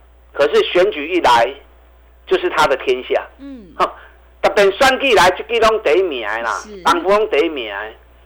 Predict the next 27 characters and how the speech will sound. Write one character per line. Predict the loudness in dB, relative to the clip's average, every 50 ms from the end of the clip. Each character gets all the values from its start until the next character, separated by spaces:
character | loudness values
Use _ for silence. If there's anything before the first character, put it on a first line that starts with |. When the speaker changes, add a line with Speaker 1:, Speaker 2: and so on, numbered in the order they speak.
| _ _ _ _ _ _ -14
Speaker 1:
去 | -8 -4 -2 0 2
年 | 2 2 4 4
两 | 4 2 4 4
个 | 4
月 | 4 4 4 2 0
时 | -2 -6 -2
间 | 2 4 4 4 2 0 -6 -12 -18 -20 _ _ _ _ _ _ _
飙 | 2 4 4 6 6
了 | 4 4
五 | 2 2 0 2
点 | 2 0 -2 -2
六 | 0 2 2 2
倍， | 2 2 0 0 0 -2 -10 -18 -20 _ _ _ _ _ _ _ _ _ _
选 | -6 -2 0 2 4
后 | 4 4 6 6 4 2 -2 -4 -2
开 | 0 0
始 | 2 0 -2
一 | -4
路 | -4 -4 -4
盘 | -6 -8 -8 -4
跌， | -4 -2
一 | -2
路 | -2 -4
盘 | -4 -6 -8 -8
跌。 | -8 -12 -12 -14 -14 _ _ _ _ _ _ _ _ _ _ _ _ _ _
那 | -6 -6 -2
最 | 2 2 2